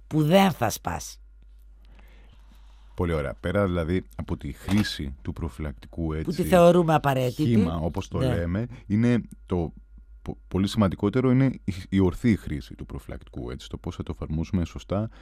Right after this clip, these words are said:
Speaker 2: έτσι ώστε να
Speaker 1: Αυτό
Speaker 2: μην
Speaker 1: το
Speaker 2: μας
Speaker 1: δείχνετε
Speaker 2: σπάσει.
Speaker 1: στο checkpoint;
Speaker 2: Ναι, ναι, φυσικά.
Speaker 1: Ναι.
Speaker 2: Πώς γίνεται η σωστή
Speaker 1: Το ξέρει;
Speaker 2: εφαρμογή.
Speaker 1: Τι διαπιστώνετε; Ότι ο κόσμος ξέρει να χρησιμοποιείται σωστά το προφυλακτικό;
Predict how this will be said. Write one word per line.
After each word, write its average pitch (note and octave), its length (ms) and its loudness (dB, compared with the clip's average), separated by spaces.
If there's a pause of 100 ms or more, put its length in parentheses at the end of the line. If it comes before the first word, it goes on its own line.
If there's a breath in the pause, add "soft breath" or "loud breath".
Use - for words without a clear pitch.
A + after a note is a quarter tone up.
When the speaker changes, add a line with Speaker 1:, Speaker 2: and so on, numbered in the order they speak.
(180 soft breath)
Speaker 2:
έτσι G2+ 220 -4
ώστε G#2+ 320 -4 (360 soft breath)
να F#2+ 220 2
Speaker 1:
Αυτό D3 200 4
Speaker 2:
μην A3+ 80 10
Speaker 1:
το G#3 80 8
Speaker 2:
μας - 80 4
Speaker 1:
δείχνετε D3+ 420 4
Speaker 2:
σπάσει. D#3+ 200 2
Speaker 1:
στο E3+ 100 2 (160)
checkpoint; F#3 360 2
Speaker 2:
Ναι, G3+ 220 6
ναι, A#3+ 100 6
φυσικά. C#3+ 560 2
Speaker 1:
Ναι. A#2+ 200 -6
Speaker 2:
Πώς G#2 160 2
γίνεται G2 300 4
η F#2 40 2
σωστή - 320 -4
Speaker 1:
Το D#3+ 120 4
ξέρει; D#3+ 480 0
Speaker 2:
εφαρμογή. E3 260 2
Speaker 1:
Τι A#3+ 140 2
διαπιστώνετε; C3 680 0
Ότι A#2+ 100 -4
ο B2+ 60 -2
κόσμος F#3 360 0
ξέρει C3 320 -4
να A#2+ 80 -4
χρησιμοποιείται B2 640 -8
σωστά B2+ 340 -4
το B2 100 -8
προφυλακτικό; B2 720 -8